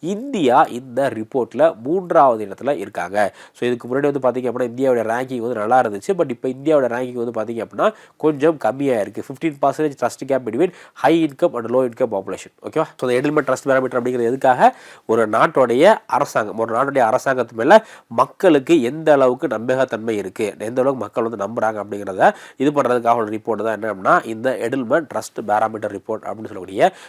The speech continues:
இந்த ரிப்போர்ட். So, அடுத்து, அஹ், பிராண்ட் ஃபேஷன் குளோப். So, பிராண்ட் ஃபேஷன் குளோப் ஃபைவ் ஹண்ட்ரட் ரிப்போர்ட் அப்படின்னு சொல்லக்கூடிய இந்த ஒரு ரிப்போர்ட் வந்து ரிலீஸ் பண்ணியிருக்காங்க. இதுல உலகத்துல உள்ள வேல்யூபிள் பிராண்ட்ஸ்லாம் எது, உலகத்துல உள்ள ஒரு டாப்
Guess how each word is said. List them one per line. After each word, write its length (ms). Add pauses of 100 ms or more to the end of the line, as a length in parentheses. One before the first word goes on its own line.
இந்த 480 (120)
ரிப்போர்ட். 340 (460)
So, 180
அடுத்து, 520 (200)
அஹ், 200
பிராண்ட் 400 (100)
ஃபேஷன் 480
குளோப். 320
So, 160
பிராண்ட் 420
ஃபேஷன் 440 (120)
குளோப் 180 (140)
ஃபைவ் 160
ஹண்ட்ரட் 260
ரிப்போர்ட் 340
அப்படின்னு 220
சொல்லக்கூடிய 340
இந்த 160
ஒரு 160
ரிப்போர்ட் 220
வந்து 160
ரிலீஸ் 300
பண்ணியிருக்காங்க. 520 (280)
இதுல 460 (100)
உலகத்துல 400
உள்ள 300
வேல்யூபிள் 720
பிராண்ட்ஸ்லாம் 520
எது, 260
உலகத்துல 220
உள்ள 340 (220)
ஒரு 280
டாப் 280